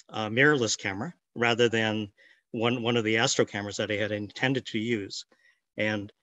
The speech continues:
you'll actually see, um, the, the video clips are a little bit on the shaky side, but, uh, you can definitely see the, uh, uh, star, uh, approaching the moon and then, and then coming out of the moon. So I also, uh, took the opportunity to,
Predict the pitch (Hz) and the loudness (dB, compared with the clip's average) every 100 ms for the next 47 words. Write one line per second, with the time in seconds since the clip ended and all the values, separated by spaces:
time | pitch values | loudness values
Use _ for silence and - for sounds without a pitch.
0 | _ - 143 139 151 - 143 - 139 139 | _ 2 6 6 6 4 2 4 4 4
1 | 139 143 113 110 107 104 _ - - - | 2 0 -4 -4 -6 -10 _ -20 -20 -4
2 | 117 107 117 127 123 - 117 - 110 110 | -2 0 2 4 4 2 -2 0 0 0
3 | 123 120 113 110 107 123 123 135 156 190 | 0 0 0 -2 -2 -2 -2 -2 -2 -4
4 | 175 110 104 107 104 104 113 113 - 107 | -4 -6 -4 -2 -2 -2 -2 -2 0 -2
5 | 110 - - - _ - - 127 123 120 | -2 -4 -20 -20 _ -4 2 6 6 6
6 | 107 110 110 110 104 104 101 - _ _ | 4 2 0 -2 -2 -4 -6 -10 _ _
7 | _ _ - 104 95 - 117 113 110 - | _ _ -6 -2 0 2 4 4 2 -2
8 | _ _ - 107 104 - 110 - 147 - | _ _ -6 -2 -2 -4 -4 6 6 6
9 | 151 139 139 190 220 113 110 113 107 107 | 6 8 6 6 4 2 2 2 0 -2
10 | 110 107 104 120 110 104 107 117 98 98 | -4 -4 -2 -2 -2 -2 0 0 -4 -10
11 | 92 _ _ _ _ _ _ _ _ - | -10 _ _ _ _ _ _ _ _ 2
12 | 143 143 143 165 214 220 175 147 127 - | 6 8 8 6 6 6 6 6 2 0
13 | - 131 123 135 131 135 123 120 - 117 | 2 4 4 0 0 0 0 -2 -2 -4
14 | 104 104 | -4 -6